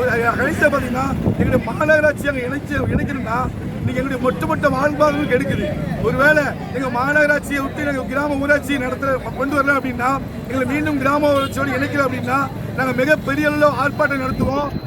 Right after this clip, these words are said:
நாங்க என்ன பண்ணுவோம் அப்படின்னா, ஒட்டுமொத்த கிராமத்தை காலி பண்ணி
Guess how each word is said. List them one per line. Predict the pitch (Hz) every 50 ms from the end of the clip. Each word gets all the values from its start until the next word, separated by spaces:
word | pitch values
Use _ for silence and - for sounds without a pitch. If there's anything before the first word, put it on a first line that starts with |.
| - - -
நாங்க | 240 254 247
என்ன | 254 294 320
பண்ணுவோம் | 302 285 285 294 285 277
அப்படின்னா, | 262 269 254 247 269 285 294 302 - - - - -
ஒட்டுமொத்த | - 262 277 - 311 311 294 285 - 285
கிராமத்தை | - 247 262 285 294 294 294 285 285 -
காலி | - 247 277 294 294
பண்ணி | 277 277 262 254 262 277